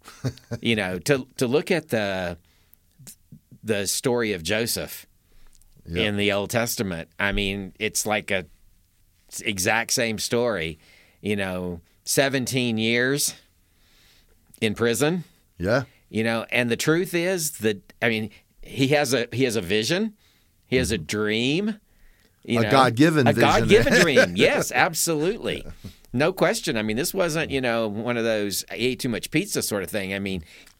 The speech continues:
Speaker 2: definitely given from God and reiterated more than once. You
Speaker 1: Yep.
Speaker 2: know, he s-, he has this dream from God,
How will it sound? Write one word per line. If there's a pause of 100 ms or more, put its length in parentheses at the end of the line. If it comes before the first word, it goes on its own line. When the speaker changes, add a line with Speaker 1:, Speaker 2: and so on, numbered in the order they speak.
(180)
Speaker 2:
definitely
given
from
God
and
reiterated (400)
more
than
once. (540)
You
Speaker 1:
Yep.
Speaker 2:
know,
he
s-,
he
has
this
dream
from
God,